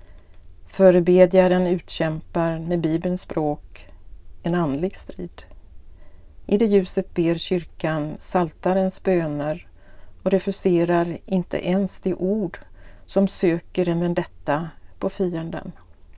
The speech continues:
Men striden utkämpas inte med blanka vapen. Ingen människa får förbannas eller hatas.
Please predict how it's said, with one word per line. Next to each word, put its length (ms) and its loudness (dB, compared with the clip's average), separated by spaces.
Men 160 4
striden 580 4
utkämpas 840 0
inte 480 -2
med 180 2
blanka 500 2
vapen. 640 -2
Ingen 400 4
människa 500 2
får 160 -2
förbannas 1080 -2
eller 200 -2
hatas. 840 -4